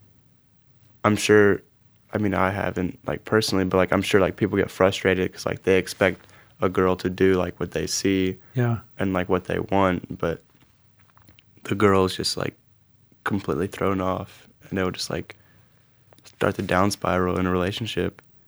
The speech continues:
Speaker 2: You think that's the expectation level that gets set?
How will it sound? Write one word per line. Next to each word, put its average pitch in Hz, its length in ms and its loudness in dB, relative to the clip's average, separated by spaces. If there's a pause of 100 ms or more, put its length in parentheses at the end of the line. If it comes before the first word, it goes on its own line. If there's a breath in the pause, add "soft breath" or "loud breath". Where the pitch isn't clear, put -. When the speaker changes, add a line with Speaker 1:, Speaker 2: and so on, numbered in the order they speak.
(140)
Speaker 2:
You 139 80 -4
think 160 180 4
that's 139 220 4
the 139 100 6
expectation 127 840 -2
level 113 280 -6
that 123 180 -6
gets 131 220 -8
set? - 540 -6